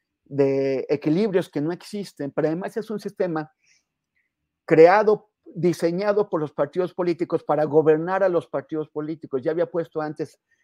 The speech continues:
en una conversación nuestra el ejemplo, es como poner a los banqueros a, a def-, a definir las leyes que gobiernan a los banqueros. Entonces, esto sí tendrían, o sea, el, que, creo que, que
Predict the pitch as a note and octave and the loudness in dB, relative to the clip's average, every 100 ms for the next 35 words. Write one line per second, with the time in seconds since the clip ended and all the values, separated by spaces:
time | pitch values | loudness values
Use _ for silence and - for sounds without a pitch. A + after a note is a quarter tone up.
0 | _ A#2+ B2+ D3 C#3+ C3+ B2 B2 D3 C#3+ | _ -8 -6 -6 -6 -6 -6 -6 -6 -4
1 | D3 D3 C#3 C#3 C3+ - D3+ D3 D#3 F#3+ | -2 -2 -4 -6 -4 -6 -4 -2 -2 -4
2 | F3 E3+ D#3+ E3+ E3 D3 C#3+ C#3+ F#3+ F#3+ | -6 -4 -4 0 2 2 -2 -2 -2 0
3 | E3 F3 - _ _ _ _ _ - C3+ | -2 -4 -18 _ _ _ _ _ -2 0
4 | C3 - C3+ C3 C#3 C3+ C#3+ C#3+ C#3 C3 | 0 -2 -2 0 0 0 -2 -2 0 -2
5 | - D3+ F3 F#3 E3 D#3+ F3 F3+ F3+ D3+ | -2 -2 0 0 0 0 0 0 0 0
6 | D3+ D3 E3+ E3 D#3 D3+ C#3+ C#3+ F3 B2+ | 2 0 0 -2 -4 -4 -6 -6 -8 -8
7 | - _ _ _ _ _ _ _ _ _ | -12 _ _ _ _ _ _ _ _ _
8 | _ _ _ - - D#3+ A#3 A#3+ B3 - | _ _ _ -20 -8 2 4 6 4 2
9 | - A3+ A#3 A3+ - A3+ A3 A3 G3+ G#3 | 6 6 6 -2 -2 -2 2 2 4 6
10 | G3 F#3 - E3 - D3+ D#3 - D#3+ - | 4 4 -6 -6 -4 -6 -4 -4 -4 -4
11 | F3 - F#3 G#3 G#3+ D#3+ - _ C#3 C3+ | -10 -6 -4 -2 -2 -4 -12 _ -4 -2
12 | C3 | -4